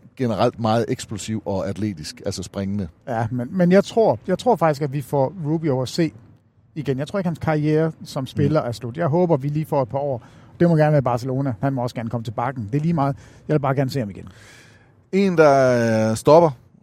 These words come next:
Speaker 1: der i hvert fald har sagt, at nu er det slut. Øh, The Dragon.
Speaker 2: Ja.
Speaker 1: Goran Dragic, øh,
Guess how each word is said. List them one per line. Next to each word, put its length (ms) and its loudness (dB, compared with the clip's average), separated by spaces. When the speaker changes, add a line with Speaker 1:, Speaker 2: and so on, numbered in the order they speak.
Speaker 1:
der 160 2
i 40 2
hvert 140 2
fald 120 0
har 60 2
sagt, 240 0
at 120 -4
nu 120 -2
er 40 -2
det 100 -6
slut. 440 -2
Øh, 500 2
The 120 -4
Dragon. 520 -4
Speaker 2:
Ja. 140 -4
Speaker 1:
Goran 360 4
Dragic, 720 2
øh, 580 -2